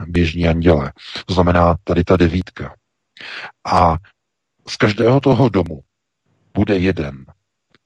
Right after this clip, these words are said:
při posledním soudu, který bude zastupovat každý dům. Jeden serafín, jeden cherubín, jeden trůn, jeden panský, jeden ctnostný, jeden mocný, jeden knížecí, jeden archanděl a jeden anděl.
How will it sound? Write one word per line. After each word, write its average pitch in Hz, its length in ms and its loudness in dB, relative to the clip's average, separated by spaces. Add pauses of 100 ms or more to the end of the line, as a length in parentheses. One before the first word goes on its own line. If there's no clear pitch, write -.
(380)
při - 180 -6
posledním 95 500 -4
soudu, 92 560 2
který 90 220 2
bude 87 220 2
zastupovat 92 640 0 (160)
každý 85 400 -4
dům. 80 380 0 (320)
Jeden 85 260 2
serafín, 98 720 0
jeden 82 300 -2
cherubín, 92 540 0
jeden 82 320 0
trůn, 92 480 4 (240)
jeden 85 380 4
panský, 95 540 -2
jeden 80 320 0
ctnostný, 92 640 -8
jeden 85 300 4
mocný, 92 640 -2 (280)
jeden 90 280 2
knížecí, 95 1000 0
jeden 85 280 2
archanděl 104 680 0
a 87 120 0
jeden 90 240 -2
anděl. 80 520 -8